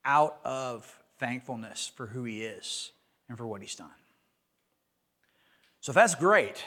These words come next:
Charlie, I should have an attitude of gratitude. Hey, that rhymed. That was nice.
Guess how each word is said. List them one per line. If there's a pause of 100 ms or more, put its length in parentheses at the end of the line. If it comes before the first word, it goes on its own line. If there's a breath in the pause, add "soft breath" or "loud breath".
Charlie, (300 soft breath)
I
should
have
an
attitude
of
gratitude.
Hey,
that
rhymed.
That
was
nice.